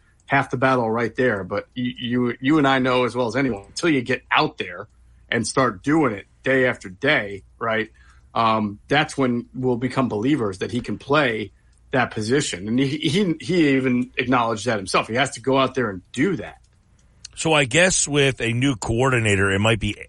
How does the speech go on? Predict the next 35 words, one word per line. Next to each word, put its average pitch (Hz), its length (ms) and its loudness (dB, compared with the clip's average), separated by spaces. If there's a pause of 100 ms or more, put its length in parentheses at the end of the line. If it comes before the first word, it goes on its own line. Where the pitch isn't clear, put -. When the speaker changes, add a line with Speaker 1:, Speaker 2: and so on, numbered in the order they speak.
Speaker 2:
hard 123 320 2
to 104 140 -2
answer 110 320 0
this, 160 140 0
but 123 140 -6
we 120 100 -4
think 147 240 -2
the 131 80 -8
coordinator 120 460 0
might 117 140 2
have 110 120 4
a 107 40 0
lot 107 240 2
of 101 60 -4
the 90 60 -6
same 95 320 0
looks. 104 400 0 (640)
Speaker 1:
Mm-hmm. 120 240 2
Speaker 2:
Is 151 760 2 (100)
Jordan 196 560 4
Davis 127 1000 0 (340)
essentially 143 880 2
replacing 120 720 -2
Joseph? 156 760 0 (260)
Do 127 100 0
they 135 140 2
want 139 240 2
him 147 160 4
to - 80 -6
kinda 139 260 2
have 117 440 2
that 131 320 2
type 131 300 -2
of 113 220 -2
role 127 480 2